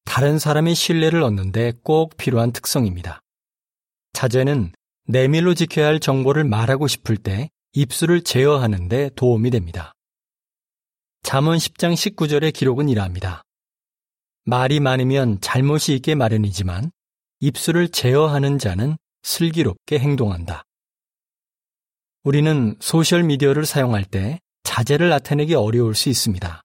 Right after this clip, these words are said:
주의하지 않는다면 의도치 않게 내밀 사항을 많은 사람에게 퍼뜨릴 수 있습니다. 일단 우리가 전자기기를 통해 그런 정보를 전달하고 나면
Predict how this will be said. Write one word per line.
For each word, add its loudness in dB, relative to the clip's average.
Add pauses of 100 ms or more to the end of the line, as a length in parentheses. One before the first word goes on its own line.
(880)
주의하지 2
않는다면 0
의도치 0
않게 0 (380)
내밀 2
사항을 0
많은 0
사람에게 0
퍼뜨릴 -2
수 -2
있습니다. -2 (1160)
일단 2
우리가 2
전자기기를 0
통해 0
그런 0
정보를 2
전달하고 0
나면 -2